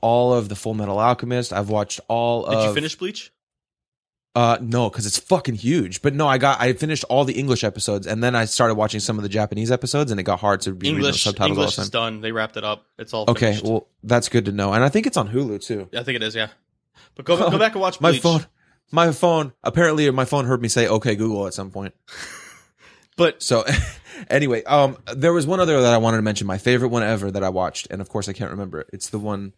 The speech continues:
Speaker 2: What is it?
Speaker 1: Uh, it's real popular. Ki-, Kira is the main character. It stands for killer.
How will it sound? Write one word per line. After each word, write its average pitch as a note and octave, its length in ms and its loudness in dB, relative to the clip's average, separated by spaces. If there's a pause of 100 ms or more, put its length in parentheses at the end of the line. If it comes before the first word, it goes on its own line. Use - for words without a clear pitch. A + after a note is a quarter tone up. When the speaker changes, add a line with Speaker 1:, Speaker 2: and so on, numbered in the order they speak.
(440)
Speaker 2:
What C3+ 160 -4
is A#2+ 100 -6
it? A2 180 -12
Speaker 1:
Uh, F#2+ 280 -4 (240)
it's F#2+ 160 -8
real A2+ 80 0
popular. G2+ 640 -2 (260)
Ki-, - 340 0
Kira B2+ 560 4
is A2 140 0
the A2+ 80 -4
main A2+ 200 0
character. A2 640 2
It F#2+ 80 -12
stands G#2 220 0
for - 80 -6
killer. G2+ 440 0